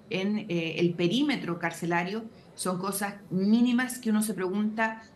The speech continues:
desde, eh, ¿no es cierto?, el análisis de la, eh, criminalidad y la seguridad. Yo creo que,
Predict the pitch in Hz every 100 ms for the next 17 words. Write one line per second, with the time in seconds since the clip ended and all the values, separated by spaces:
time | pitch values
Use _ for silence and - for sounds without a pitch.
0 | - 151 196 202 202 220 220 214 - 170
1 | 165 170 180 180 - 208 208 - - -
2 | 165 165 220 285 220 - 170 - 175 175
3 | 180 175 170 165 165 175 - 156 156 156
4 | 175 175 170 156 151 160 175 160 156 160
5 | 156 147 131 143 170 180 180 175 170